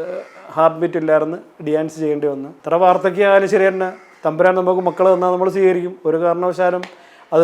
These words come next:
വേണ്ടാന്ന് നമ്മൾ ഒരിക്കലും പറയത്തില്ല. അതെൻ്റെ മക്കളും പറയും. സന്തോഷം എന്ന് പറഞ്ഞാൽ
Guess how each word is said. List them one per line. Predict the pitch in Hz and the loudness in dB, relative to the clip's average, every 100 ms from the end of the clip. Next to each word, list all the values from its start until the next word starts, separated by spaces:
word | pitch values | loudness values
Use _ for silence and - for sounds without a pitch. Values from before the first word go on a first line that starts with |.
| 160 | 2
വേണ്ടാന്ന് | 165 185 190 | 2 0 -2
നമ്മൾ | 190 | -2
ഒരിക്കലും | 180 180 180 | -2 -2 -2
പറയത്തില്ല. | 170 165 165 151 156 - | 0 -2 -4 -12 -16 -8
അതെൻ്റെ | 160 160 170 | -4 -2 -2
മക്കളും | 165 - 170 165 | -4 -6 -6 -6
പറയും. | 151 156 _ | -8 -12 _
സന്തോഷം | 156 143 165 202 214 220 | -10 -10 -4 -2 0 0
എന്ന് | 220 | 2
പറഞ്ഞാൽ | 202 196 | 0 0